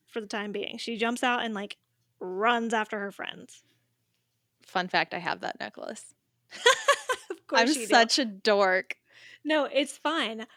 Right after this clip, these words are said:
Speaker 1: I, you know, um, in Winter Hill, Lucas's hoodie with the Keith Scott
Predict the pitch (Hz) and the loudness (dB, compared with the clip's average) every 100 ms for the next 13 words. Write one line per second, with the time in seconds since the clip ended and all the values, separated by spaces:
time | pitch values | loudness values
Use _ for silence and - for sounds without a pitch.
0 | _ - 240 285 302 285 - 262 269 277 | _ 0 2 2 0 -2 -4 -2 0 0
1 | 285 - 254 240 214 202 _ _ _ _ | 0 0 -2 -2 -8 -12 _ _ _ _
2 | _ - - - 240 226 220 233 233 247 | _ -20 -18 -8 -6 -6 -6 -6 -4 -2
3 | 254 196 202 - - - 247 254 269 - | -2 -2 -4 -8 -14 -4 -2 0 -2 0
4 | 240 226 214 - _ - _ _ - 240 | 0 0 -2 -12 _ -20 _ _ -2 -2
5 | 254 262 254 - 214 226 - 240 - - | 0 -2 -2 -4 -4 -6 -4 -6 -6 -4
6 | 233 233 | -2 -2